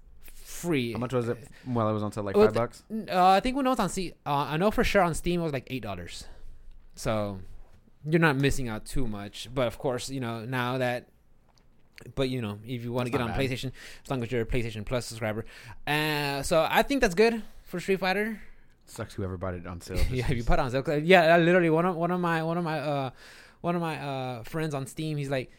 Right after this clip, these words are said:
Speaker 1: "Hey, Rick, I just bought Street Fighter." All right, cool.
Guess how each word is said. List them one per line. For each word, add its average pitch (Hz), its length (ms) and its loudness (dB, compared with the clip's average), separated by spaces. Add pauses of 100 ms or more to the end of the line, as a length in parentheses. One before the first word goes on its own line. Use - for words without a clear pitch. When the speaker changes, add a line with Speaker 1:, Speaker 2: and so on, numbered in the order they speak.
(160)
Speaker 1:
"Hey, - 140 8
Rick, 214 220 4 (640)
I 147 60 2
just 175 120 0
bought 165 140 6
Street 202 140 4
Fighter." 127 340 2 (500)
All 139 80 -2
right, 131 80 -2
cool. 147 340 2